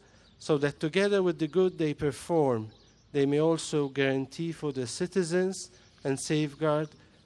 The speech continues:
the huge gift of peace. Finally, may he ignite the will of all men to crush the walls of division and increase in them the bond of love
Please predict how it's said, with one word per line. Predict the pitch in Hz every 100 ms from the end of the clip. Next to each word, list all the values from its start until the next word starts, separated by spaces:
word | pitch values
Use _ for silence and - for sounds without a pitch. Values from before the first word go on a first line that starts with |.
| _ 135
the | 135
huge | 135 151 151 131 123
gift | 139 131 - - - -
of | 117 - -
peace. | 151 95 - - - _ - _ _ - -
Finally, | - 151 151 165 170 190 190 - - - - -
may | - 151
he | 147 143 151
ignite | 135 135 135 131
the | 131
will | 131 147
of | 139 120
all | 147 151
men | 147 139 139 147 151 - - - _ _
to | - 151
crush | - 180 170 160 - -
the | 147 147
walls | 156 160 160 143
of | 127
division | 131 117 165 160 196 202 - - - _ - -
and | 151 143
increase | 143 135 185 185 165
in | 170 170
them | 165 160 165 - - -
the | 135
bond | 131 147 160 165 160 - -
of | 131 117
love | 123 127 135 143